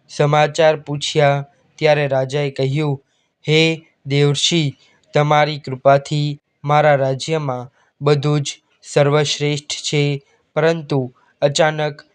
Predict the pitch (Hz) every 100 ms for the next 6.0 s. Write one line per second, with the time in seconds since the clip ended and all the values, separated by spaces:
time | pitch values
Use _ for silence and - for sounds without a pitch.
0 | _ 165 170 139 143 135 151 156 135 143
1 | 165 147 143 135 135 - 131 127 _ _
2 | _ 135 156 147 160 143 139 143 143 139
3 | _ _ - 151 - 147 156 147 165 151
4 | 147 147 - 147 143 139 _ _ _ _
5 | _ _ _ 139 143 151 139 139 151